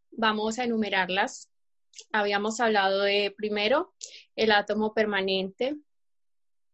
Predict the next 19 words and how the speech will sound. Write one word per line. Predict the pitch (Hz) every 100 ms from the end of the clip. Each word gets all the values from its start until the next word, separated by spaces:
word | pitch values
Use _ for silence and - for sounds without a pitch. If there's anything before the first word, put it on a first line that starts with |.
| _ _ _ _ _
es, | - 220 202 196 196
eh, | 220 196 190
alrededor | 196 202 202 190 190
del | 190 196
cual | - 214 208 233 233 _ _ _
se | - - 202 190 185 175 175 - _ _ _ _ _ _ - -
magnetiza | 226 240 233 220 226 202 226
la | 247 269
forma. | 240 202 196 214 _ _ _ _ _ -
Habíamos | 208 202 196 214 254
hablado | 247 254 247 247
también | 269 262 262 240 254 -
de | - - 208
la | 196
sustancia | 190 196 - 208 190 - 220 214
luz | 226 240 240 349 - - _ _ _ -
o | 220
sustancia | 220 214 - 208 190 214
universal, | 208 226 240 254 - 247 240 302